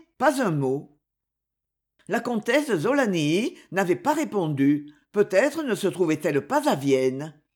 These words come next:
Et d'ailleurs, Myrtho comptait si peu sur cette grande dame,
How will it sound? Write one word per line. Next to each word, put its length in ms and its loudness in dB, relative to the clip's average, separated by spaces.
Et 120 2
d'ailleurs, 440 4
Myrtho 480 -2
comptait 380 -2
si 220 -4
peu 220 -2
sur 160 -6
cette 260 -4
grande 320 -2
dame, 500 -2